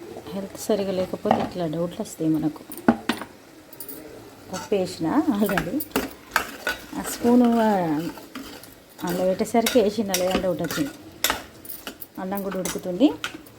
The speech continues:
అయితే నూనె లేచి ఉంచడం వల్ల ఇవన్నీ కూడా నూనెలో ఫ్రై అయినట్టుగా అవుతూ ఉంటాయి. అంతే, ఇంకా అన్నం ఉడుకుతుంది.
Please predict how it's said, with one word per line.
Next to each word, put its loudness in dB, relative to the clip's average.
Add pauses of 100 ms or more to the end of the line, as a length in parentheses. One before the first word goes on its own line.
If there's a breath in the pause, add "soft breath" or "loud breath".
(280)
అయితే 2
నూనె 10
లేచి 10
ఉంచడం 6
వల్ల 2 (560 loud breath)
ఇవన్నీ 8
కూడా 2
నూనెలో 2
ఫ్రై 6
అయినట్టుగా 4
అవుతూ 2
ఉంటాయి. -2
అంతే, -4
ఇంకా -10 (340)
అన్నం -6
ఉడుకుతుంది. 0